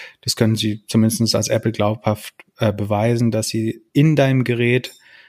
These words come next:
äh, oder verschlüsselt eben Sachen speichern, damit deine Suche gut funktioniert, weil die,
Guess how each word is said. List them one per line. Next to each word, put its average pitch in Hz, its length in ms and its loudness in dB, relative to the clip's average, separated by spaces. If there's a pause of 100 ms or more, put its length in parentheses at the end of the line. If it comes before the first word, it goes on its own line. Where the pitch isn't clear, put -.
(480)
äh, 117 240 0
oder 127 340 2
verschlüsselt 120 540 -2
eben 113 200 0
Sachen 117 260 0
speichern, 113 480 0
damit 110 200 0
deine 107 200 2
Suche 113 400 -4
gut 113 160 -4
funktioniert, 113 640 -4
weil 107 100 0
die, 107 220 -2